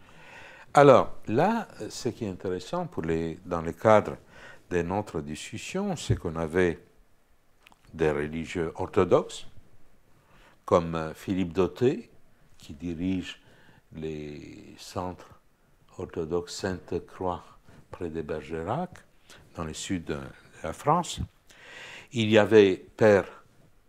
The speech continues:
Ioan Kirill, qui est l'ancien, euh, doyen de la faculté de théologie orthodoxe de l'université Cluj et qui est actuellement président du Sénat. Euh, le métropolite Joseph,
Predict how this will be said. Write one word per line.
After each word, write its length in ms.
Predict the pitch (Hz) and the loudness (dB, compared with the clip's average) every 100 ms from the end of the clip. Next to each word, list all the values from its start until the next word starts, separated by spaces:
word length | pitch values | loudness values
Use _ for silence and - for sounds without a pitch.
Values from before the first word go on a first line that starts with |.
| _ _ _ | _ _ _
Ioan 300 | 104 101 98 | 0 2 2
Kirill, 560 | 90 - 110 170 104 78 - - - - | -2 -2 0 0 0 -4 -10 -20 -20 -14
qui 100 | - | -10
est 80 | 87 | -8
l'ancien, 600 | 87 85 - 95 87 78 - _ _ _ _ _ - | -8 -8 -6 -4 -6 -10 -20 _ _ _ _ _ -16
euh, 140 | 87 73 | -14 -12
doyen 560 | 78 85 90 85 76 - _ _ _ - | -2 0 2 0 -4 -8 _ _ _ -10
de 60 | |
la 120 | 85 | -10
faculté 400 | 80 92 82 92 | -8 -8 -6 -4
de 60 | 85 | -6
théologie 760 | - - 82 82 78 90 82 - _ - | -6 -10 -8 -8 -8 -8 -8 -12 _ -12
orthodoxe 760 | - - 92 87 82 - - - - - - - - _ - | -6 0 2 2 0 -4 -16 -20 -20 -20 -20 -20 -20 _ -20
de 140 | 80 78 | -14 -12
l'université 640 | 82 80 78 - - 90 | -10 -10 -10 -4 -2 -2
Cluj 380 | - - 107 85 | -4 -2 -2 -2
et 120 | 76 | -10
qui 220 | 67 - 85 | -12 -12 -10
est 20 | |
actuellement 600 | 73 - 78 76 78 76 | -10 -10 -10 -10 -12 -12
président 480 | - 85 78 76 80 | -10 -10 -10 -10 -10
du 180 | 76 78 | -10 -12
Sénat. 480 | - 131 139 185 113 _ - - - - - - - - _ - _ - - | -10 -8 -6 -8 -10 _ -20 -20 -20 -20 -20 -20 -20 -20 _ -20 _ -12 -2
Euh, 220 | 82 87 - | 0 0 2
le 140 | 113 | 2
métropolite 720 | 110 104 104 95 - 85 87 | 4 2 2 2 2 -4 -4
Joseph, 680 | 78 104 107 147 131 - - | -4 -2 2 2 2 -4 -18